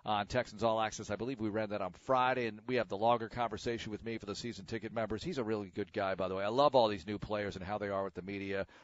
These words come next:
Randall Cobb, Brandon Cooks, David Johnson. They're great. So, uh, check that stuff out on the website, Houston Texans dot com. And they're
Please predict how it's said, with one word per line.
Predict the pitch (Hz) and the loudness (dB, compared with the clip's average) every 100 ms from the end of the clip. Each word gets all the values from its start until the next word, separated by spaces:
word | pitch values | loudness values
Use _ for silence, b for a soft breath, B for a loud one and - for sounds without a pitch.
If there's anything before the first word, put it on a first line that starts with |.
| B | B
Randall | 113 117 101 | 0 0 -2
Cobb, | - 117 110 107 | -2 0 2 2
Brandon | 98 107 98 82 | 0 -2 -4 -8
Cooks, | - 123 117 - - - b b b - | 2 4 4 2 -10 -12 b b b 0
David | 120 110 98 | 2 2 0
Johnson. | - 113 110 - 104 | 0 0 0 -4 -4
They're | 104 | -4
great. | - 104 92 - b b | -2 -2 -2 -6 b b
So, | - 135 120 113 | -4 4 6 8
uh, | 110 | 4
check | - 160 151 - 107 | 2 4 4 2 -2
that | 127 139 151 | 2 2 0
stuff | - - - 156 131 - | -6 -6 4 8 8 6
out | 120 113 123 - b b b | 4 6 4 -2 b b b
on | 123 120 117 117 117 | 2 4 6 4 2
the | 113 | 4
website, | 113 127 - 117 110 | 6 4 4 0 2
Houston | 110 110 110 | -4 -4 -2
Texans | 113 - 101 | -4 -4 -8
dot | - 110 101 | 0 0 0
com. | 113 110 104 - B B B 139 | 0 0 0 -6 B B B 0
And | 135 127 123 120 | 2 2 -2 4
they're | 156 180 | 8 8